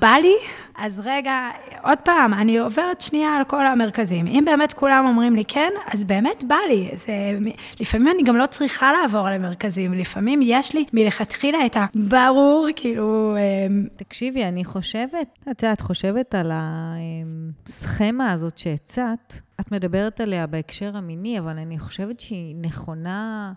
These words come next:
Speaker 1: ברור, היא
Speaker 2: בכל
Speaker 1: נכונה לכל
Speaker 2: תחום
Speaker 1: דבר.
Speaker 2: שהיא.
Speaker 1: מתן
Speaker 2: שהוא,
Speaker 1: גם יכול,
Speaker 2: סליחה.
Speaker 1: אה, לדבר על זה.
Speaker 2: כאילו, אני חושבת שזה איזשהו משהו שבאמת, אמ, נורא נותן לנו להכיר את עצמנו.
Speaker 1: נכון.
Speaker 2: בצורה אחרת, כאילו, באמת לא לעבוד על אוטומט.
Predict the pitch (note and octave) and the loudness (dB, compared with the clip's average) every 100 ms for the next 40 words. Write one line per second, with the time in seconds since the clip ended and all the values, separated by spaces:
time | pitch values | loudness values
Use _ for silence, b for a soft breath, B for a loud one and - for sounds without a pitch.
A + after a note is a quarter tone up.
0 | _ _ F#3+ F3 G#3 D#4 F#4 D#4 B3 A3+ | _ _ -8 -4 -2 -2 -2 -4 -4 -4
1 | A#3+ A#3 F4+ A#3+ A#3 A#3 C4 - C#4+ C#4+ | -2 -2 -2 -4 -4 -4 -6 -2 0 0
2 | D4 A#3+ - A3+ F3 C4+ A#3+ A3 - A#3 | -2 -4 -2 -2 -2 -2 -2 -2 -2 -4
3 | A#3+ A#3 C4 D#4+ F#3 A#3 G#3+ G3 G3 G3 | -2 -2 -2 -4 -2 -2 0 -2 -6 -8
4 | G3 F#3+ G3 G3 G3 F#3+ F#3 F#3 F3+ F3 | -10 -8 -6 -4 -4 -4 -4 -4 -6 -8
5 | - F#3 F3 F3+ - F#3 G#3+ A#3+ A#3+ G#3 | -6 -4 0 0 0 0 0 -2 -4 -2
6 | F#3 G#3+ A#3+ A3+ A3 A#3+ B3 - F3+ E3 | -2 -2 0 2 2 2 0 0 0 0
7 | E3+ F#3 - A#3+ G#3+ F#3 F3 E3+ E3+ E3 | 0 -2 -2 -2 -2 -2 -2 -2 -4 -6
8 | E3 D#3 F3+ D#3 F#3 B3 B3 A#3+ B3+ B3+ | -6 -4 0 2 4 2 2 0 0 0
9 | G3+ - A#3 C#4+ - - E3 D#3 D3+ - | -2 -2 -6 -8 -12 -10 -10 -10 -12 -8
10 | G#3 F3+ F#3 - G#3+ F3+ A#3 A3+ - - | -6 -2 -2 -2 -2 0 -2 -2 -4 -2
11 | A#3 G3 D#3+ - - F3+ F3 E3+ E3+ A3+ | -4 -2 -4 -6 -6 -4 -4 -2 -2 -2
12 | G#3+ G#3+ A3+ G#3 G#3+ A3+ G3 - F#3+ A#3 | 0 2 2 2 0 2 2 0 -4 -4
13 | D#3+ - | -4 -8